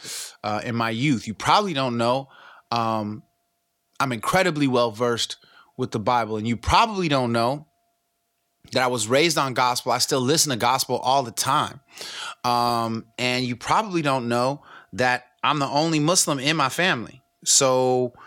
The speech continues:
you know, with my parents being Catholic and Baptist, that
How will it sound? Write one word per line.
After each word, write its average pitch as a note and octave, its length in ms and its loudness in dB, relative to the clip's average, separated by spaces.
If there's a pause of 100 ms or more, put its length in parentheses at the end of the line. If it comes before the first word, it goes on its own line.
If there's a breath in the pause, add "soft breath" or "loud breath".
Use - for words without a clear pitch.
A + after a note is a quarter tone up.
(160 loud breath)
you B2 120 -2
know, B2 140 2
with A#2+ 140 -2
my A#2+ 100 0
parents C#3+ 560 0
being B2+ 640 0
Catholic B2+ 680 -2
and A2 140 -6
Baptist, B2 640 -2
that A2 340 -2